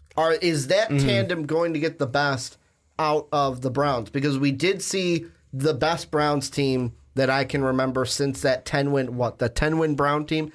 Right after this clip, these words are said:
Speaker 1: that missed the playoffs, and we're like, "Holy crap, the Browns have ten wins this year?"
Speaker 2: Right.
Speaker 1: And then they went back to being nothing. For me, there's a guy out there that I would target a hundred and ten percent before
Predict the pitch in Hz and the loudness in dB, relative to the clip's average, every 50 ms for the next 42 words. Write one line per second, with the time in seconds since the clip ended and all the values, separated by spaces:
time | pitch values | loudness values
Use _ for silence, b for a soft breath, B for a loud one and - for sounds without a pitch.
0 | B B B B 143 131 131 139 135 139 139 139 - 147 135 - - 135 135 139 | B B B B -2 -2 0 0 0 0 0 -2 -4 -6 -6 -2 0 0 2 2
1 | 147 151 - 139 123 135 139 131 123 113 113 - 170 165 123 - - 160 180 170 | 0 0 -2 -2 0 0 2 2 0 0 -2 -2 -2 -2 -2 -2 -2 -4 -4 -4
2 | - 101 95 113 131 156 175 147 113 101 98 - - 147 147 131 120 123 131 160 | -6 -6 -4 -2 -2 -2 0 0 -2 -2 -2 -4 -4 -2 -2 0 0 0 0 -2
3 | 170 - 175 180 - - 185 185 185 185 B B - 120 135 143 131 131 143 143 | -2 -2 -4 -4 -2 0 0 0 0 -2 B B -2 0 0 2 2 2 2 2
4 | 143 143 139 139 135 127 120 - 139 143 143 143 - 143 127 147 143 131 127 127 | 2 2 2 2 2 0 2 2 2 2 2 0 -2 -4 -2 0 0 0 0 0
5 | 127 127 131 135 135 - 127 117 113 110 107 b b b b b b b b b | 0 0 0 -2 0 -2 0 0 0 -2 -4 b b b b b b b b b
6 | b - - - 196 190 190 185 214 240 262 254 208 185 190 202 208 202 208 190 | b -6 0 2 2 2 2 2 2 2 2 2 2 2 2 2 2 2 0 -2
7 | 160 170 156 156 147 135 131 127 127 123 - - 120 117 110 107 104 98 107 - | 0 2 2 2 2 2 2 2 0 -2 -2 -2 -2 -2 -2 -2 -4 -6 -8 -14
8 | _ _ _ _ _ _ - 123 120 131 143 139 139 143 - 147 151 156 151 - | _ _ _ _ _ _ -10 -4 0 2 2 4 4 4 2 2 2 0 -2 0
9 | - 156 143 135 131 135 131 131 - - 127 120 117 - - 143 139 143 135 147 | 0 2 2 2 2 0 -2 -2 -2 -2 -4 -4 -4 -4 -2 0 0 0 2 0
10 | 147 143 - 143 135 127 117 - - - 123 120 120 120 117 117 - 127 113 - | 0 -2 -2 -4 -4 -4 -4 -6 -2 0 0 0 2 0 -2 -2 -2 -2 -2 -2
11 | - 127 120 117 - - 131 123 - - 127 123 117 | -2 -2 -2 -2 -4 -6 -8 -6 -4 -2 -2 -2 -2